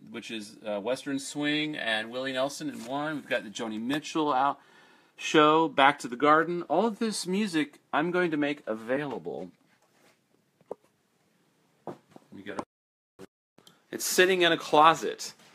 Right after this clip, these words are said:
So why don't we make that available to patrons? Not only will you, as five, <laughs> if you sign up as a patron right now, come on, guys, why aren't you signing up as a patron? I wanna know. I've been putting this out there for two years now.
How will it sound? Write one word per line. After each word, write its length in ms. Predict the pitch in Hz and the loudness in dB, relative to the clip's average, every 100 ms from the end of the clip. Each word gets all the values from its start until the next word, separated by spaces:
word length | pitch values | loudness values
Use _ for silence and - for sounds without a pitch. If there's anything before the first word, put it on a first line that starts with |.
| - | -12
So 160 | - 147 | 6 10
why 140 | 160 | 12
don't 80 | 226 | 10
we 80 | 220 | 6
make 160 | 202 196 | 4 6
that 160 | 180 | 6
available 460 | 139 139 185 165 139 | 6 6 6 6 0
to 100 | - | -6
patrons? 760 | - 170 175 82 - - - - _ - - - - _ | -2 0 0 -4 -6 -8 -10 -12 _ -20 -20 -20 -20 _
Not 180 | 180 240 | 8 8
only 160 | 226 190 | 8 4
will 220 | 170 160 | 6 4
you, 280 | 165 170 170 | 4 2 2
as 200 | 139 - | 0 6
five, 320 | 165 185 202 - - - - | 10 10 8 -2 -14 -14 -18
<laughs> 340 | - - - | -20 -20 2
if 200 | 151 147 | 2 6
you 140 | 233 | 6
sign 240 | 254 254 226 | 8 10 10
up 100 | 220 | 8
as 80 | 202 | 2
a 60 | |
patron 420 | 196 196 190 165 | 6 8 8 4
right 240 | 143 151 165 | 8 8 8
now, 200 | 139 85 | 2 0
come 180 | - 285 | 6 10
on, 160 | 190 | 10
guys, 460 | 139 165 226 220 - - - | 10 8 10 6 0 -14 4
why 160 | 202 285 | 8 8
aren't 160 | 269 | 8
you 80 | 247 | 2
signing 340 | - 254 247 233 | 8 8 8 4
up 80 | |
as 100 | 226 | 2
a 40 | 214 | 4
patron? 380 | 233 233 185 - - | 6 6 4 0 2
I 100 | - | 8
wanna 220 | 247 247 226 | 8 8 8
know. 340 | 240 202 95 - | 8 8 6 4
I've 100 | - | 6
been 100 | 208 | 6
putting 300 | 226 240 240 | 6 6 4
this 160 | 220 220 | 4 8
out 180 | 220 226 | 10 10
there 140 | 190 | 6
for 140 | 175 165 | 4 0
two 340 | - 233 240 | 2 4 4
years 480 | 214 233 254 226 - | 4 6 4 4 4
now. 300 | 139 76 | 6 6